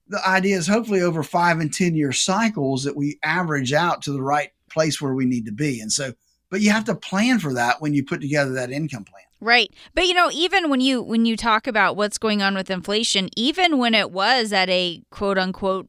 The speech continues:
Speaker 2: normal rate, you still have to account for the, the cost of everything doubling every, what, twenty-four, twenty-five years, something like that. I mean, prices are still going to continue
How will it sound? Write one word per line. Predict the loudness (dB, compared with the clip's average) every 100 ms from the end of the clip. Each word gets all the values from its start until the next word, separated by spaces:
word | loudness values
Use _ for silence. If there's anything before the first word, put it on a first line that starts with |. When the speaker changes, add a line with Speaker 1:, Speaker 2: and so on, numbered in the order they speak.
| -4
Speaker 2:
normal | 0 2 2 2 2 2 2 0 -4
rate, | -8 -2 0 0 -4 -6 -4 -4 -4 _ _ _ _ _ -4
you | 0 0
still | 2 0 2
have | 0 0
to | 0 -2
account | -2 -2 -2 -2
for | -2 0 -2
the, | 0 2 2
the | -2
cost | -2 0 0 0
of | 2
everything | 2 2 0 0 0
doubling | 2 2 2 2 0 2 2
every, | 2 0
what, | 0 2 2
twenty-four, | 0 -4 -2 -2 0 0 0
twenty-five | 0 -4 2 2 2
years, | 0 0 0
something | -2 0 0
like | 0 2
that. | 2 2
I | 2
mean, | 0 -2
prices | 0 0 0 -2 -4
are | -2
still | -4 0 2 2
going | 2 0
to | -2
continue | -4 -4 -2 0 2 2 2 -2